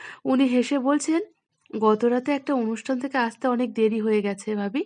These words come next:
যথারীতি সকালে ঘুম থেকে ওঠা হয়নি। পরীক্ষার পনেরো মিনিট চলে যাওয়ায় মেয়ের মা অস্থির হয়ে কাঁদছে। এই হলো ঘটনা। এখন ওকে আপনাদের জিম্মায় রেখে গেলাম,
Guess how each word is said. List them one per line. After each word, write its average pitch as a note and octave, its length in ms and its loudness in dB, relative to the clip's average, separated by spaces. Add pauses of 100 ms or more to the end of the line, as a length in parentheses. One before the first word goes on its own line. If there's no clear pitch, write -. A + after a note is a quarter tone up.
(580)
যথারীতি A#3+ 680 0 (260)
সকালে A#3+ 420 4
ঘুম A3 220 0
থেকে C4+ 200 -2
ওঠা A3+ 240 2
হয়নি। G3 340 -6 (800)
পরীক্ষার B3 420 4 (120)
পনেরো C4 360 2
মিনিট E4 300 2
চলে B3 320 6
যাওয়ায় D4 320 2 (320)
মেয়ের A#3 360 6
মা C4 240 2
অস্থির A3 460 -2
হয়ে G3+ 160 -2
কাঁদছে। G3+ 460 -10 (500)
এই C#4 240 8
হলো F#4 260 4
ঘটনা। A3+ 500 0 (300)
এখন A3+ 260 -2
ওকে A3 220 -2
আপনাদের A3 500 -2
জিম্মায় A3 380 -2
রেখে G#3+ 240 0
গেলাম, G#3 280 -2